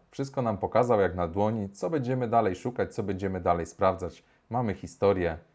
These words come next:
mamy, wiemy, jakie były szkody. Samochód ładny, fajny, bogato wyposażony. Bierzemy”. Jak to mówią, diabeł tkwi w szczegółach,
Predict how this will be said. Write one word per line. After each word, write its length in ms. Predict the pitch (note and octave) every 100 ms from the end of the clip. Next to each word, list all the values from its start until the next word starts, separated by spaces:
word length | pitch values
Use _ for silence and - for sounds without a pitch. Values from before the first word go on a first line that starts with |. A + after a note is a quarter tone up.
| _ G2+
mamy, 300 | A2 G#2+ F2
wiemy, 280 | G#2 G2+
jakie 300 | F#2+ F#2 F#2
były 260 | D#2 F2 F2
szkody. 420 | - F#2 F#2 E2+
Samochód 480 | - F2+ F#2+ - E2
ładny, 420 | E2+ G2 - D#2
fajny, 380 | - F#2 F#2 E2
bogato 400 | D#2 E2 F2+ F2+
wyposażony. 760 | E2 - - E2+ E2 E2+ D#2+ - _ _ _ _ A#2
Bierzemy”. 500 | C#3+ D#3 C3+ D#2+ D#2 _ -
Jak 160 | - -
to 80 |
mówią, 300 | G#2+ A2 G2+
diabeł 520 | F#2+ G2+ A2+ G#2+ G2 F#2 _ _ _
tkwi 320 | - A#2 G2+
w 60 | -
szczegółach, 840 | - - F2+ A#2 G#2 G2 -